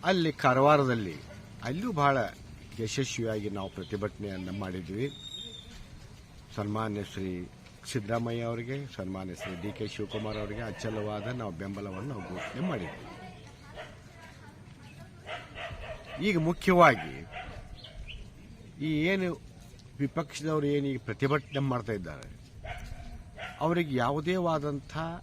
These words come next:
ನೈತಿಕ ಹಕ್ಕಿಲ್ಲ. ಕಾರಣ, ಇವು ಈಗೇನು ಅವ್ರು ಆಪಾದನೆ ಮಾಡಕತ್ತಾರೆ, ಈ ಘಟನೆಗಳೆಲ್ಲ ನಡೆದಿದ್ದು ಬಿ ಜೆ ಪಿ ಅಧಿಕಾರದಲ್ಲಿದ್ದಾಗ.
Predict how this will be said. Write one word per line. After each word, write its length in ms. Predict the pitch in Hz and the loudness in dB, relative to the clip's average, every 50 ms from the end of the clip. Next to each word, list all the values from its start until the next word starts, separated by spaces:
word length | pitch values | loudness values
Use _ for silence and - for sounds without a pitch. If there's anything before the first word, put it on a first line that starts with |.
| - - - - | -12 -14 -8 -4
ನೈತಿಕ 540 | 113 117 120 135 147 147 - - 139 - - | 0 4 6 6 6 4 2 -2 -4 -2 -2
ಹಕ್ಕಿಲ್ಲ. 720 | 127 - - 127 117 - - - 127 113 117 127 139 - - - - - - - - - - - - - - - - - - - - - - | -2 -2 -2 -2 -4 -4 -4 -2 -2 0 0 -2 -6 -8 -10 -16 -18 -18 -18 -18 -18 -18 -18 -18 -18 -18 -18 -18 -18 -20 -20 -20 -20 -10 0
ಕಾರಣ, 340 | - 139 160 170 170 160 151 117 90 87 113 135 - - - - - - - - - - - - - - - - - 147 | 6 8 8 8 8 8 6 4 2 0 -2 -8 -12 -16 -18 -18 -18 -18 -18 -18 -16 -16 -16 -16 -16 -16 -16 -10 -4 0
ಇವು 240 | 151 160 160 165 | 2 2 2 2
ಈಗೇನು 480 | - - 151 151 151 139 151 175 180 180 | 0 0 -2 -2 0 2 2 4 4 4
ಅವ್ರು 160 | 170 160 147 | 4 6 6
ಆಪಾದನೆ 540 | 135 139 - - 160 160 147 160 160 160 151 | 6 4 6 6 4 4 4 2 0 0 2
ಮಾಡಕತ್ತಾರೆ, 680 | 151 151 143 139 139 135 - 139 135 - 151 151 143 139 | 2 2 2 2 2 2 2 0 0 0 0 -2 0 2
ಈ 120 | 135 135 | 2 0
ಘಟನೆಗಳೆಲ್ಲ 960 | 120 - 110 107 - 147 156 160 156 147 151 147 139 127 123 120 127 131 139 147 | 2 2 0 2 2 2 2 2 2 2 2 4 4 4 2 2 2 2 2 2
ನಡೆದಿದ್ದು 540 | 143 143 131 127 123 131 120 117 139 147 | 2 2 2 2 0 -2 0 2 2 2
ಬಿ 300 | 135 107 107 107 110 104 | 2 2 0 0 0 2
ಜೆ 160 | 110 139 139 135 | 4 4 4 4
ಪಿ 320 | 135 - 143 143 147 151 | 2 0 0 0 0 0
ಅಧಿಕಾರದಲ್ಲಿದ್ದಾಗ. 1000 | 135 113 110 110 - - 117 117 113 113 113 110 101 101 85 76 98 98 90 | 0 0 -2 -2 -2 0 2 2 2 0 -2 -2 -2 -4 -4 -2 -2 -4 -4